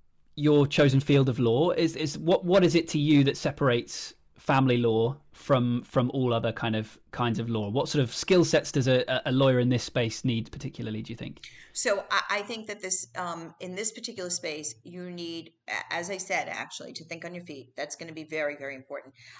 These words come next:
Speaker 2: Um, you need to think about what's reasonable at all times. This is not going to be in, in a book. You're not going to open and find your answers in a book.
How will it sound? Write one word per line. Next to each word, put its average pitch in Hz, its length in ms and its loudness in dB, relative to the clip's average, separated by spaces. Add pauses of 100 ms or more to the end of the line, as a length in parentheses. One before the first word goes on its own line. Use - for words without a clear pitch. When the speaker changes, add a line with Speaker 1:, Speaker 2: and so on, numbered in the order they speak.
(140)
Speaker 2:
Um, 156 320 -8
you 196 200 -10
need 208 220 -10
to 220 80 -14
think 196 220 -12
about 170 280 -4
what's 160 200 -8
reasonable 151 600 -12 (580)
at 170 160 -4
all 175 300 -2
times. 170 580 -10
This 220 220 -6
is 240 100 -6
not 220 220 -4
going 196 180 -4
to 196 100 -12
be 185 140 -10
in, 170 120 -12 (100)
in 170 120 -12
a 160 60 -12
book. - 320 -10 (840)
You're 190 180 -6
not 190 220 -2
going 202 200 -2
to 208 160 -8
open 180 360 -8 (300)
and 165 240 -4
find 175 300 -4
your 170 160 -8
answers 165 440 -10
in 170 120 -14
a 160 40 -10
book. 151 200 -8